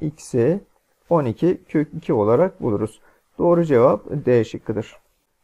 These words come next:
Dokuzuncu soru. Şekildeki A B C ve B D F üçgen,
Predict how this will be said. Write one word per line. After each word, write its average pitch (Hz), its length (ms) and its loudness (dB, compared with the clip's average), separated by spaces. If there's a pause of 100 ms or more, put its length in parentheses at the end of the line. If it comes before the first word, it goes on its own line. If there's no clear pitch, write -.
Dokuzuncu 202 460 0
soru. 117 480 2
Şekildeki 196 560 0
A 190 240 4
B 190 180 2
C 202 240 0
ve 170 220 2
B 175 220 2
D 180 160 2
F 170 240 2
üçgen, 139 480 -4